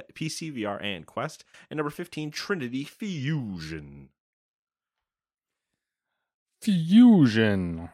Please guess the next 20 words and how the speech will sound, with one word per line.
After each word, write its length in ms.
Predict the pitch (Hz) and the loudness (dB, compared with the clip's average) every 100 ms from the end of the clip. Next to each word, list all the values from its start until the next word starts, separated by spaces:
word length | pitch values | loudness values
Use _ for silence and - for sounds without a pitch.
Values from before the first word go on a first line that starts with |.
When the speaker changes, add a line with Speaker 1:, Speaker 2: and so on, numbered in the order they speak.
| _ | _
Speaker 2:
Japan's 380 | - - 143 151 | -10 -2 0 0
working 180 | 113 104 | -2 -2
on 120 | 101 | -4
a 40 | 95 | -2
fusion 340 | 127 170 107 | -2 -2 -6
reactor. 440 | 85 87 - 92 - _ _ _ _ _ _ _ | -8 -10 -10 -14 -16 _ _ _ _ _ _ _
Speaker 1:
Of 60 | - | 4
course 180 | 151 - | 4 6
they 100 | 98 | 2
are. 180 | 80 78 _ _ _ _ - | 2 -4 _ _ _ _ -2
Gotta 120 | 113 | -2
power 240 | - 123 | 4 4
those 140 | 120 104 | 4 -2
kaiju 380 | - 131 123 120 | 0 0 0 -4
somehow. 380 | 127 95 85 - _ - - | -4 -4 -12 -18 _ -20 -6
Speaker 2:
Yeah. 100 | 120 - _ _ - | -6 -6 _ _ -4
Gotta 140 | 107 | -4
power 240 | - 113 107 | 0 2 2
those 160 | 95 | 2
Gundam. 480 | 92 95 127 107 85 | -2 -2 0 -2 -4